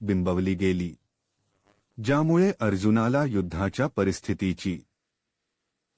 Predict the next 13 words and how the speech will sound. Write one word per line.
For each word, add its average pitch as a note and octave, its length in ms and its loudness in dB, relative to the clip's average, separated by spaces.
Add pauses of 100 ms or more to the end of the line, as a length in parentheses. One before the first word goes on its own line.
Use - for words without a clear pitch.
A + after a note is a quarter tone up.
(160)
व B2 180 -2
कर्तव्याची D3 760 0
जाणीव F#2+ 480 0
झाली E2+ 420 -4 (1080)
आणि D#3+ 300 0
तो F#3 220 0
भानावर F#2 640 0
आला. F2+ 320 -2 (2000)
हे F3+ 120 -2
सारे C3 360 -4
काही G#2 340 -4
सेकंदांतच C#3 800 -6
घडले. F2+ 400 -6